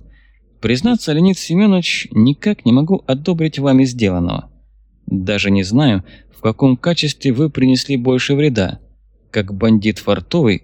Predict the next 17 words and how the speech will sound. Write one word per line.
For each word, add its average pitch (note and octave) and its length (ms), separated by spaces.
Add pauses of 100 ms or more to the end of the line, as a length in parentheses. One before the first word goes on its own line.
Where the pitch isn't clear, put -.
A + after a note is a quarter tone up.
или A2 160
как - 280
чекист - 480
Пантелкин. A#2+ 720 (1000)
Я B2+ 280
вообще C3 460
не G2 160
люблю F#2+ 260
В F#2 120
Ч A2+ 140
К. G2+ 300 (840)
Понимаю, E3+ 440
что - 240
у - 180
контрразведки B2+ 960
свои E3+ 340
методы G#2 480